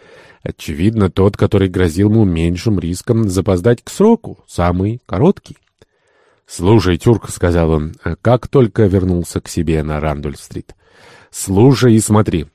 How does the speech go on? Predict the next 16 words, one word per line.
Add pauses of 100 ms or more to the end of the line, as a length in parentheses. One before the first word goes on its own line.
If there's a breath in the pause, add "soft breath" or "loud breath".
(480)
«Слушаю
и
смотрю». (500 soft breath)
«Вот
эта
карта
Соединённых
Штатов,
которую
я
сейчас
кладу
на
стол
перед
тобой».